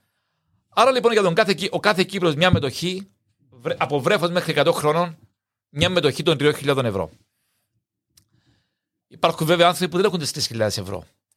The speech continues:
Πήγαμε στην Ευρωπαϊκή Τράπεζα Επενδύσεων. Η τράπεζα μπορεί να δα-, να δανείσει με, με ανύπαρκτο επιτόκιο μέσα στα πλαίσια της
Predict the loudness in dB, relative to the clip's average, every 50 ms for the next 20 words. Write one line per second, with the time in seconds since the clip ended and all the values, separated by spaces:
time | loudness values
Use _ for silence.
0 | _ _ _ _ _ _ _ _ _ _ 0 2 2 2 0 0 -2 -4 -4 -6
1 | -2 -2 -2 -2 -2 -4 -6 -6 -6 -6 -8 -8 -8 -8 -10 -10 -12 -14 _ _
2 | _ _ _ _ _ _ _ _ _ _ _ _ _ _ _ _ -6 0 0 2
3 | 2 2 2 2 4 2 4 4 4 4 2 2 2 2 0 2 2 2 4 4
4 | 2 2 2 0 -2 0 -2 -2 -4 -6 -8 -10 -14 _ _ _ _ _ _ _
5 | _ _ _ _ _ _ -4 -4 -4 -4 -4 _ _ _ _ -4 -4 -4 -4 -2
6 | -2 -2 0 0 0 0 0 0 0 0 -2 -2 -2 0 0 0 0 0 -2 -4
7 | -4 -4 -6 -10 _ _ _ _ _ _ _ _ _ _ _ _ _ _ _ -2
8 | 0 0 0 2 -2 -4 -2 0 0 0 0 0 0 2 2 2 2 0 -4 _
9 | _ _ _ _ _ _ _ _ _ _ -6 -4 -2 -2 -4 -6